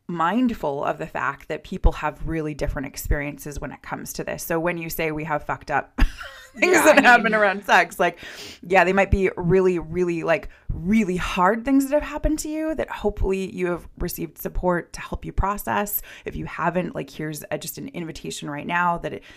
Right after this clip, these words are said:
Speaker 1: you know, that is a lot of what people do is work to heal from those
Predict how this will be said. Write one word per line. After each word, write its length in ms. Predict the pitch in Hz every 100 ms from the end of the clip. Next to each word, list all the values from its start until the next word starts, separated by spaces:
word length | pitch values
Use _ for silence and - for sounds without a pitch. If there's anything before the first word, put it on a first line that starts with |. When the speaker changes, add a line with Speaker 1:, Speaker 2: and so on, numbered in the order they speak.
| - -
Speaker 1:
you 80 | 151
know, 100 | 151
that 200 | 151 143
is 160 | 156
a 60 | -
lot 320 | 156 156 151
of 200 | 156 147 -
what 400 | 156 156 156 - - _ -
people 380 | 175 170 165
do 520 | 156 175 233 180 151 151
is 180 | 160 151
work 320 | 147 165 160
to 100 | -
heal 420 | 147 202 165 147 147
from 340 | - 156 156
those 460 | 151 147 147 139